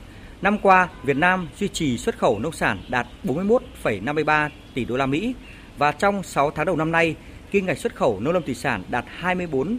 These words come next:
phẩy ba tỷ đô la Mỹ, đóng góp tích cực vào an ninh lương thực thế giới. Tuy nhiên, nông nghiệp Việt Nam đang phải đứng trước những thách thức lớn như khả năng cạnh tranh của các hộ sản xuất quy mô nhỏ còn yếu, tác động tiêu cực của biến đổi khí hậu và dịch bệnh trong nông nghiệp.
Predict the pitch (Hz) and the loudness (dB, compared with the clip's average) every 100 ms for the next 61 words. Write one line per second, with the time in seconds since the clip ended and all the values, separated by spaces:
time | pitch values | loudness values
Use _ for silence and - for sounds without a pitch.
0 | 233 - 139 98 127 151 139 135 104 131 | -6 -2 0 0 0 0 0 -4 -2 -2
1 | 131 160 240 - - - - - - 139 | 0 0 -2 -6 -16 -18 -18 -14 -2 0
2 | 170 247 262 - 127 - - - - - | 2 0 -2 -4 -6 -6 -20 -20 -18 -4
3 | 127 120 151 165 160 151 127 - 113 127 | -2 0 0 -2 -2 -2 -4 -6 -2 2
4 | 135 247 - - - - - - - - | 2 0 -8 -18 -18 -20 -20 -20 -20 -2
5 | 190 190 180 180 180 143 - 120 143 160 | 2 4 4 2 2 0 -2 -4 2 2
6 | 160 147 - 170 135 90 123 131 - 240 | 0 -4 -2 -2 -4 -8 -6 -4 -2 -2
7 | 156 - 220 262 160 143 160 262 - - | -2 -4 -4 -4 0 2 2 0 -4 -18
8 | - - - 156 190 180 120 127 165 147 | -20 -20 -4 2 2 2 -2 -2 0 -2
9 | - 170 165 - 135 - 196 185 190 - | 0 0 0 -2 -2 -2 -2 0 -2 -2
10 | 107 - 240 - - 160 160 151 135 131 | -8 -2 -2 -2 -4 0 2 2 2 -2
11 | 87 - 117 135 127 220 - - - - | -2 -6 -4 0 2 2 0 -14 -18 -6
12 | 226 220 196 214 208 160 - - - - | 0 2 4 4 4 2 0 -10 -8 2
13 | 143 92 - - 170 190 170 - - 117 | 2 2 -2 -4 -2 0 0 0 -2 -6
14 | 107 120 135 - 156 147 143 131 | -2 -2 -2 -2 -2 0 2 2